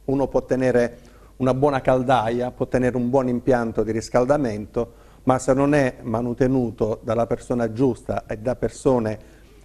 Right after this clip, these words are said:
eh, diciamo, professionalmente preparate, sicuramente non fa una buona cosa.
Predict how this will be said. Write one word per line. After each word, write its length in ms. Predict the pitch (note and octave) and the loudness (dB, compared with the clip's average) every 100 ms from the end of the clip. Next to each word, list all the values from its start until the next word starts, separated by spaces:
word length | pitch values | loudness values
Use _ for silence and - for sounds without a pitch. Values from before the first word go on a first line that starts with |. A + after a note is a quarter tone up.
| - - | -20 -8
eh, 580 | A2+ G#2 G#2 G#2 G#2 G2+ | -4 -2 -2 -4 -8 -10
diciamo, 480 | G#2+ - B2 A#2 A2 | -10 -2 0 0 -2
professionalmente 1080 | A#2 B2 A#2 B2 A#2 A#2+ B2 A2+ - A2 A2+ | -2 -2 -4 -2 -2 -2 -2 -4 -6 -6 -4
preparate, 720 | B2 B2 F3 G#2 G2+ - - | -4 0 2 2 -2 -6 -10
sicuramente 760 | - C3+ B2 C3 A#2 A2+ A2+ G#2 | -4 -2 2 2 0 -2 -4 -2
non 200 | A2+ A2 | -2 -2
fa 320 | A2 G#2+ G#2+ | 0 0 -4
una 180 | A2 G#2+ | -8 -10
buona 300 | G2+ G#2+ G2+ | -8 -8 -8
cosa. 420 | A#2 G2 - G#2 | -8 -8 -8 -12